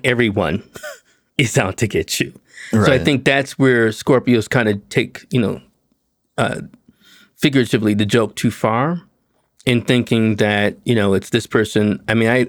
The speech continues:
Speaker 1: I once had a roommate <laughs> who was a Scorpio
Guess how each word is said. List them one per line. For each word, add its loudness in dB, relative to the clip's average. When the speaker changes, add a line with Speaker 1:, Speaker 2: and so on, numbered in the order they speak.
Speaker 1:
I 2
once 2
had 0
a 0
roommate 2
<laughs> -20
who 2
was 2
a 0
Scorpio 0